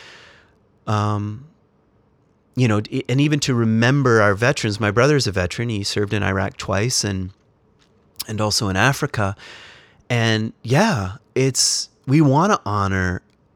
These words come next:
the men and women who have, in, on one level, I think,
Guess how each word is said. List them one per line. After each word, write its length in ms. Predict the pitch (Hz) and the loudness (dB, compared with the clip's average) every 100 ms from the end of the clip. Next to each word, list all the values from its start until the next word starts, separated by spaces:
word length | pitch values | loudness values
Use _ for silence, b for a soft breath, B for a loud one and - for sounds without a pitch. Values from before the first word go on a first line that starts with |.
| _ _ - | _ _ -12
the 400 | 104 101 101 101 | -4 -2 -2 -2
men 240 | 110 113 | 0 0
and 180 | 110 101 | 0 0
women 400 | 98 95 92 104 b b | -2 -2 -4 -6 b b
who 680 | - - 117 110 107 107 104 - _ _ _ _ _ _ _ _ _ _ _ - | -20 -6 -2 0 -2 -2 -6 -10 _ _ _ _ _ _ _ _ _ _ _ -6
have, 320 | 113 117 - _ _ | -2 -2 -4 _ _
in, 140 | - 127 - 127 | -4 -4 -2 -4
on 220 | 120 123 | 0 0
one 300 | 120 131 185 | 2 2 2
level, 400 | 190 131 151 117 | 2 2 2 0
I 140 | 95 104 | 0 -2
think, 400 | - 107 104 | -2 -4 -4